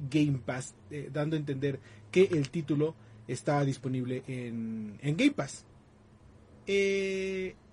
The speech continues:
entonces empezaron a correr los rumores, empezaron a, eh, eh, da-, a darse a entender de que pronto estaría llegando a, a precisamente la plataforma de Game Pass en Xbox este título, pero después de una semana, dos semanas,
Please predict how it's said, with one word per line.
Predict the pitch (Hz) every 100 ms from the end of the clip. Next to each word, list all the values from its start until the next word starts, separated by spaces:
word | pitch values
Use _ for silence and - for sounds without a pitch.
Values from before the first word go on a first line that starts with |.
| -
entonces | 269 277 392 349 320 -
empezaron | 294 330 330 320
a | 285
correr | 285 285
los | 277 240
rumores, | 269 240 233
empezaron | 240 220 220 233 233 226
a, | 190 190 196 196 196 - - - -
eh, | 165 165 156
eh, | 143
da-, | 127 170 175 156 143 135 135
a | 135
darse | 165 160 180
a |
entender | 156 139 139 151
de | 156
que | 147 139
pronto | 208 247 262
estaría | 269 247 254
llegando | 247 247 233 233 214
a, | 160 156 151 143 139 135
a | 131
precisamente | - 127 131 143 143
la | 135
plataforma | 120 117 135 143
de |
Game | 143 160
Pass | 147
en | 143 143
Xbox | 147 143 - - -
este | 190 196
título, | 202 240 220
pero | 214 202 185 - -
después | 147 - 185 185
de | 185 160 -
una | 135 127
semana, | 147 202 208 202 202
dos | 139
semanas, | 147 175 190 175